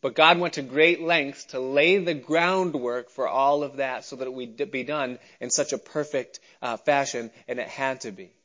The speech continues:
And so last week, what we looked at in the person of John the Baptist was the preparation of the nation for the ministry of Messiah.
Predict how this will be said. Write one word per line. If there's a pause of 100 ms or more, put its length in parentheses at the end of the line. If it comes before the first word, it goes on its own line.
(600)
And
so
last
week,
what
we
looked
at
in
the
person
of
John
the
Baptist (580)
was
the
preparation (160)
of
the
nation (420)
for
the
ministry
of
Messiah.